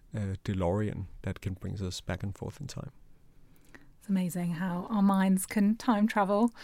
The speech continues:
Speaker 2: I was thinking about nostalgia the other day 'cause I went home to visit my parents, and I was at home for maybe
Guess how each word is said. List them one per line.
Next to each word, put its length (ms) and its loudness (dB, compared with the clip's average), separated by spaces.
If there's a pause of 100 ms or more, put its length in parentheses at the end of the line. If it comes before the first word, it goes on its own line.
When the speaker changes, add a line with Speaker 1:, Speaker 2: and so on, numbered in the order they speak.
(140)
Speaker 2:
I 20 2
was 120 0
thinking 200 -8
about 160 2
nostalgia 460 0
the 80 0
other 100 0
day 320 2
'cause 140 -6
I 80 4
went 240 2
home 400 4
to 140 -4
visit 260 0
my 120 2
parents, 600 2
and 100 0
I 60 2
was 140 0
at 80 -4
home 320 2
for 400 0
maybe 400 -2